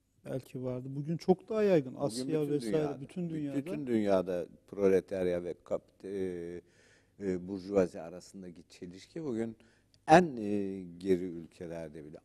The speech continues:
Speaker 2: Afrika'da, Afganistan'da vesairede bile yaşanabilen bir şeydir. Çelişkiler,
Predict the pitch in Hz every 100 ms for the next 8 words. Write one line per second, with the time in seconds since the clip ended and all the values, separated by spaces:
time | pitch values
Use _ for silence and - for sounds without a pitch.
0 | - 117 - 113 - 85 - - _ 95
1 | 82 - - 92 104 90 - 95 92 90
2 | 78 85 82 123 113 _ _ _ _ 98
3 | - 113 113 107 104 117 107 85 - 78
4 | 73 80 - - 85 - _ 95 107 110